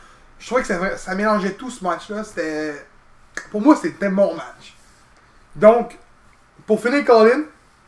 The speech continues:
une note sur cinq sur le show en général. Commence, James.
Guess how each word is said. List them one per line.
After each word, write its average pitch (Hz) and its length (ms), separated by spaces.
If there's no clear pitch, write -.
une 202 140
note 269 180
sur 269 160
cinq 269 260
sur 214 200
le 196 120
show 254 240
en 180 180
général. 180 540
Commence, 196 340
James. 135 120